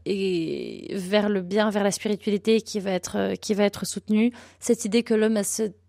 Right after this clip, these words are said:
ce germe de la transcendance, euh, en lui qui demande qu'à être un petit peu cultivé, mais ça demande un, ça demande un effort qui est tellement, qui est tellement petit, si vous voulez, euh, pour tous les fruits que ça peut, que ça peut apporter. Ça, Dostoïevski le,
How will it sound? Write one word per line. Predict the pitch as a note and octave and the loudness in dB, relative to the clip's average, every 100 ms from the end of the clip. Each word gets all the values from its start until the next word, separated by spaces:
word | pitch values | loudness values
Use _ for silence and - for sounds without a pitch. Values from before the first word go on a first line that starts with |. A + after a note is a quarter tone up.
| _ | _
ce | - G#3 | -4 2
germe | A3 A#3 A3 | 4 4 4
de | |
la | G3+ | 2
transcendance, | F#3+ G#3 - G#3+ G3+ G#3+ - | 0 -2 -2 -2 0 0 0
euh, | G3+ G3 | 0 0
en | - G#3+ | 0 0
lui | A3 A3 | 0 -2
qui | - F#3 | -4 -4
demande | G3+ G#3 G#3 | 0 0 -2
qu'à | - A3 | -2 -2
être | A3 - - - | -2 -6 -12 -4
un | A#3 | -4
petit | - A#3 | -4 -8
peu | G#3 A#3 | -2 -2
cultivé, | - - - G#3+ A#3 A3+ - - G3+ | -2 -12 -4 4 4 4 -8 -10 0
mais | G3+ | 2
ça | A#3+ | 2
demande | G#3+ A#3+ A#3 | 2 4 4
un, | G#3+ G#3 G3+ - - _ _ - | 4 2 -2 -10 -20 _ _ -4
ça | B3+ | 0
demande | A#3 A#3+ | 4 4
un | A#3 | 4
effort | A3+ C4 B3+ | 2 0 -2
qui | - | -4
est | A3 | -4
tellement, | A#3 A#3 A#3 | -2 2 0
qui | A3+ G3+ | 0 -4
est | |
tellement | G#3 A3+ | -4 -4
petit, | A3+ A#3 - C4+ C4 | -2 -6 -2 -2 -2
si | - G#3 | -4 -6
vous | G#3 | -4
voulez, | G#3 A3 G#3+ | 2 4 4
euh, | G3 F#3+ | 4 2
pour | F3+ - - | -2 -8 -8
tous | A#3+ | -2
les | A3+ | -2
fruits | - A3+ | -2 -6
que | - | -4
ça | G#3+ | -8
peut, | - G#3 F#3 | -2 -2 0
que | - | 0
ça | G#3+ | 2
peut | G#3+ | 2
apporter. | F#3+ G3+ C4 B3 | 2 0 2 2
Ça, | F#3+ | 2
Dostoïevski | G3 - G#3 G3 - | -2 2 2 2 -2
le, | G#3+ F#3+ | 2 2